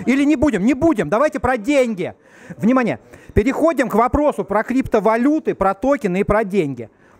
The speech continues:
Быстро анонсирую пред I C O за уважаемого Рафаэля, основателя проекта Капиллярио. А, Рафаэль пригласил,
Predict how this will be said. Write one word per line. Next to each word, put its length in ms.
Быстро 580
анонсирую 800
пред 300
I 140
C 220
O 220
за 100
уважаемого 920
Рафаэля, 840
основателя 760
проекта 520
Капиллярио. 800
А, 300
Рафаэль 460
пригласил, 800